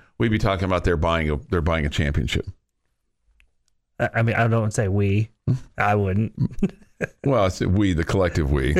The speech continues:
Speaker 2: <laughs> Yeah.
Speaker 1: Sports we.
Speaker 2: Sports world would
Speaker 1: Sports,
Speaker 2: be saying,
Speaker 1: sports world.
Speaker 2: Oh, yeah,
Speaker 1: But
Speaker 2: Yankees,
Speaker 1: meanwhile, there's
Speaker 2: they're
Speaker 1: none of that. There, there's not any of that. Well,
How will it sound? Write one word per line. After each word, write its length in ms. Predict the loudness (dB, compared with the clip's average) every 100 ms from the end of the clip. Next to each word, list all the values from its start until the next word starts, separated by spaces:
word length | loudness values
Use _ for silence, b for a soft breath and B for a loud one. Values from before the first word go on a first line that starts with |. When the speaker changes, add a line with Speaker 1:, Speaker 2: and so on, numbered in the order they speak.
| 0
Speaker 2:
<laughs> 120 | -4
Yeah. 140 | -6 -4
Speaker 1:
Sports 420 | -2 0 0 0
we. 160 | -2 0
Speaker 2:
Sports 320 | 2 0 0
world 400 | -2 2 2 2
would 140 | 2 2
Speaker 1:
Sports, 180 | 2
Speaker 2:
be 40 | 0
saying, 240 | 2 2
Speaker 1:
sports 40 | 4
world. 140 | 4
Speaker 2:
Oh, 200 | 4 4 4
yeah, 260 | 2 4
Speaker 1:
But 100 | 2
Speaker 2:
Yankees, 180 | 2 2
Speaker 1:
meanwhile, 160 | 4 4
there's 100 | 4
Speaker 2:
they're 120 | 4
Speaker 1:
none 140 | 2 2
of 40 |
that. 100 | 2
There, 180 | 2 2
there's 260 | 0 0 2
not 200 | 2 2
any 100 | 2
of 80 |
that. 300 | 2 0 -2
Well, 120 | -2